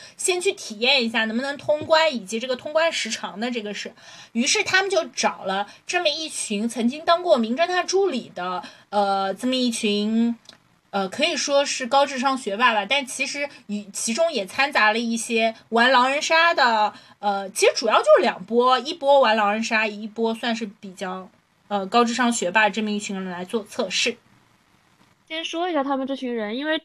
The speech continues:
Speaker 2: 当年《明星大侦探》他们不是加了一个助手嘛，
Speaker 1: 对。
Speaker 2: 这个也，一点也是因为之前广电不是有就是明星这种真人秀综艺需要加素人
Speaker 1: 啊，对，对，对，对，对。
Speaker 2: 的这个安排在嘛，因为他们有了一些知名度，然后再开始做了明星大学学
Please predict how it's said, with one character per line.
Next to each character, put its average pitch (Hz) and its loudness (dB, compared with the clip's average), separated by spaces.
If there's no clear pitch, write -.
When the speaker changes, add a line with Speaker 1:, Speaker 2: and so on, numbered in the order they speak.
Speaker 2:
当 359 2
年 208 -2
《明 220 -2
星 277 -4
大 285 2
侦 277 -2
探》 269 -2
他 262 -4
们 262 0
不 233 -6
是 254 0
加 247 2
了 247 2
一 220 2
个 247 0
助 277 -2
手 214 -4
嘛， - -10
Speaker 1:
对。 226 -2
Speaker 2:
这 381 2
个 311 2
也， 262 2
一 285 6
点 220 2
也 185 6
是 254 -6
因 262 -2
为 247 2
之 247 -14
前 233 -4
广 196 -4
电 220 -4
不 214 -4
是 226 -2
有 185 2
就 202 -6
是 190 -2
明 202 -2
星 233 -2
这 240 4
种 202 -2
真 226 0
人 214 -2
秀 214 -4
综 220 -6
艺 214 2
需 233 -2
要 - 6
加 214 4
素 254 -4
人 196 2
Speaker 1:
啊， - -8
对， - -
对， 214 -6
对， - -
对， - -20
对。 277 4
Speaker 2:
的 247 4
这 285 0
个 233 4
安 262 2
排 220 -2
在 226 -2
嘛， 208 -8
因 - -4
为 247 -6
他 285 -2
们 214 -6
有 185 -2
了 175 -2
一 208 0
些 214 -2
知 233 -10
名 214 -4
度， 233 -2
然 170 -2
后 190 -2
再 202 -4
开 202 -4
始 196 -10
做 190 -6
了 180 -2
明 175 -6
星 196 -4
大 185 -4
学 190 -4
学 185 -10